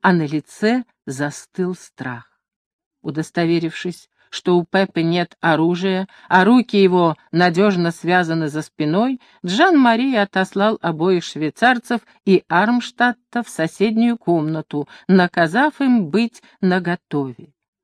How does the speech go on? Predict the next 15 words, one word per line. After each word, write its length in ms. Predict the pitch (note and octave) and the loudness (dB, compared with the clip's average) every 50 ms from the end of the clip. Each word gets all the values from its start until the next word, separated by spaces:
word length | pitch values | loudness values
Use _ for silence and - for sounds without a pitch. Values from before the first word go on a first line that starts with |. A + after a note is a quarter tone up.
| _ | _
Хмурясь, 760 | _ - - G#3 A#3+ D#4+ F4+ D#4+ D#4 D4 - - - - _ _ _ _ | _ -4 0 2 4 4 4 4 2 -2 -6 -10 -20 -20 _ _ _ _
он 200 | - G3 G3+ F#3+ | 0 0 2 2
повернулся 680 | - F#3+ F3 E3+ E3 D#3+ E3 F3+ G3 G3+ - - G3 F#3 | 0 0 0 0 0 0 0 -2 -2 -4 -6 -10 -12 -12
к 120 | _ _ _ - | _ _ _ -8
Пепе. 500 | D#3+ C#3+ B2+ - _ _ - - _ _ _ _ _ _ _ _ _ _ _ _ _ _ _ | -6 -6 -8 -10 _ _ -20 -20 _ _ _ _ _ _ _ _ _ _ _ _ _ _ _
«Вижу, 460 | - D3+ E3+ E3+ F3+ G#3 G#3 F#3+ A3 | -2 0 4 4 4 4 4 2 0
Шут, 360 | A3 - - G3 G3 A3 A3 _ _ _ _ _ _ _ _ _ _ _ _ _ _ - | -2 -2 0 0 0 0 -2 _ _ _ _ _ _ _ _ _ _ _ _ _ _ 0
ты 120 | F#3 F#3 | 2 4
не 140 | F#3 F#3+ F#3 | 4 4 4
такой 420 | - G3 F#3 - - F#3 F#3 F#3 | 4 2 2 4 4 4 4 4
весёлый, 540 | G3 A#3 B3+ - - D4 C4+ G3+ E3+ E3+ E3 | 4 2 0 -2 -2 0 0 2 2 0 0
каким 480 | - - E3+ E3 - F3+ F3 E3+ E3 D#3 | 0 -2 -2 -2 -2 -2 0 0 0 2
был 180 | F#3 F3 D3+ | 0 0 0
сегодня 560 | C#3 - - F#3 E3+ E3 E3 D#3 E3 F3 F#3 - | -2 -2 -2 -2 -2 -2 -2 -2 -2 -2 -2 -2
утром». 580 | - F#3 D#3 C3 - - - A2 A2 - - | -2 -4 -4 -4 -6 -10 -14 -14 -14 -14 -16